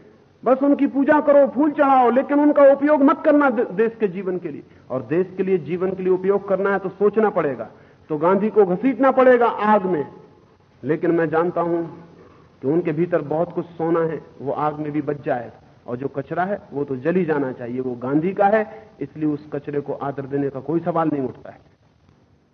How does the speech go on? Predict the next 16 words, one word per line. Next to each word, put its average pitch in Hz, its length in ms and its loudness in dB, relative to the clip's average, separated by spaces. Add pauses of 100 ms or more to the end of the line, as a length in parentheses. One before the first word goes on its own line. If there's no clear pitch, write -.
(1000)
कुछ 156 200 -16
गांधी 123 640 -6
से 302 140 -2
मुझे 285 280 0
विरोध 285 400 2
है, 285 200 8
ऐसी 262 500 0
धारणा 226 440 2
लोगों 226 220 6
के 214 120 -4
मन 202 120 -6
में 190 120 -6
पैदा 170 240 -4
हो 147 180 -8
जाती 123 300 -18
है। 135 80 -20